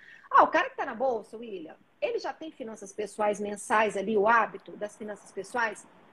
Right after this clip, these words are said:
ele já tem isso entranhado nele. Se não tem entranhado, pelo menos ele tem levemente ali, às vezes por um mês ou outro, tudo, mas ele já sabe que tem que fazer isso. Saber quanto que ganha, saber quanto que gasta, qual que é a natureza do gasto.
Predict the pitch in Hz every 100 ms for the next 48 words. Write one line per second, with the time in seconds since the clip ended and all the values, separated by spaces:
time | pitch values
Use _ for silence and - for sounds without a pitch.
0 | - 302 330 330 254 349 226 - 226 233
1 | 220 202 190 185 190 - - - 508 480
2 | 339 262 226 240 240 202 - 330 311 349
3 | 320 269 302 269 311 285 254 226 226 220
4 | 226 269 226 240 - 262 220 247 240 208
5 | 240 - - 302 247 277 - _ _ _
6 | 440 392 440 - 302 220 - 226 220 208
7 | 202 147 - 294 214 185 208 196 285 254
8 | 220 196 - 226 - - 180 277 247 202
9 | 185 196 190 208 214 - - 185 202 269
10 | 254 -